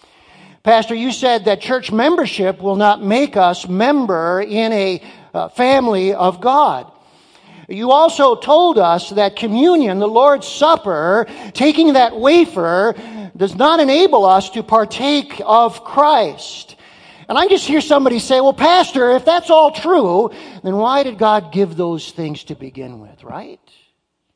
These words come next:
It's the same argument here. By the way, the greatest answer that I've ever read given to why God gave us all those things came from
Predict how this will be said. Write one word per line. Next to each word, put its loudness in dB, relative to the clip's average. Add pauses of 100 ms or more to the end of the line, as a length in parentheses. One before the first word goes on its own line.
(1800)
It's -20
the -18
same -6
argument -8
here. -20 (2250)
By 0
the 0
way, 0
the -4
greatest -4
answer -6
that -10
I've -8
ever -8
read -12 (640)
given -8
to -14
why -4
God -6
gave -10
us -14
all -10
those -16
things -20 (1600)
came -6
from -4